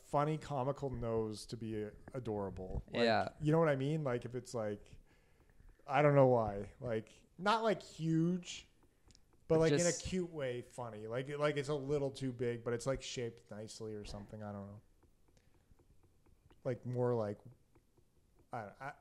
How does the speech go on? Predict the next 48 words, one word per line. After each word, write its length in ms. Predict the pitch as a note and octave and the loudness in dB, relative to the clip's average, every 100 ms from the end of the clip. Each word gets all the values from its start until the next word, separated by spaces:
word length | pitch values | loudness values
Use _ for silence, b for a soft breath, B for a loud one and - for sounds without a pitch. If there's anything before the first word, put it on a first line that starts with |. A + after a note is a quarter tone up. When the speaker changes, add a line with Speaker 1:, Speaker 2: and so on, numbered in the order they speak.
| E3 | -6
Speaker 1:
I 40 | D3 | -6
don't 120 | A#2 | -6
know. 60 | G#2 | -10
I 60 | C3 | -6
can't, 240 | D3+ C3 - | -6 -6 -6
I, 100 | B2 | -4
I, 60 | A2+ - A2+ A2 - - - - | -4 -6 -8 -8 -10 -20 -14 -4
I'm 120 | A2+ | 0
not, 140 | A2+ | 2
Speaker 2:
Yeah, 280 | C#3 B2 A2+ | 4 4 4
Speaker 1:
uh, 60 | A#2 | 4
Speaker 2:
like 280 | A#2 A2+ A2+ | 4 2 2
a 420 | A#2 A2+ A2 G#2+ G#2+ - | 2 2 2 -2 -6 2
Speaker 1:
not 140 | A#2 | 4
Speaker 2:
Doctor 160 | C#3 A2+ | 4 -2
Seuss 360 | - B2 G#2 | -6 -4 -6
sort 300 | - A2 G2 | -6 -4 -2
of 60 | F#2 | -2
nose 280 | F#2 F#2 F#2+ | -4 -2 2
Speaker 1:
Not 300 | C4 A3 G3 | 4 4 6
Speaker 2:
or 60 | |
Speaker 1:
like 260 | F3+ F3 E3+ | 6 6 6
a 80 | D3+ | 2
Doctor 540 | A#2+ C#3 C#3 C#3 C#3 | 4 4 4 2 -2
Seuss 480 | B2 - - C#3 B2 | -4 0 8 8 8
sort 340 | - C3 A#2+ | 4 4 4
of 100 | A2+ | 2
nose, 380 | A2+ A2 A#2 C3+ | -2 -2 -2 -2
but, 260 | - B2 B2 - | -2 -4 -4 -2
oh, 280 | A#3 A#3 C#3 G#2+ | 6 6 6 -2
yeah, 220 | B2+ E3+ A2 | -2 0 0
like 140 | A2 - | -8 -10
that 260 | A2+ G#2+ | -10 -12
kind 240 | - A#2+ G#2+ | -14 -14 -12
of. 80 | G#2 | -10
Yeah, 120 | A2 | -6
that's 180 | A#2+ - | -6 -6
nice, 220 | G2 G2 | -6 -6
too. 220 | - G2 A2 - - - | -4 -4 -6 -14 -16 -12
The 60 | |
button 300 | A2 B2 C3 A#2 G2 | -8 -6 -8 -12 -16
type 140 | G2 - F#2+ | -16 -18 -16
nose. 420 | F#2 F#2 - - | -16 -16 -18 -6
Speaker 2:
Yeah. 300 | C3 C#3+ G2 - - - - D#4+ | 2 2 2 -2 -16 -20 -16 -6
Speaker 1:
I 80 | B3+ | -2
gotcha. 380 | G#2+ - - - - _ b b b - | -2 -4 -8 -12 -16 _ b b b -8
Maddie, 280 | B2+ E3 F#3 - - | -2 -2 -2 -8 -12
comment? 280 | A#2 C3+ | -8 -6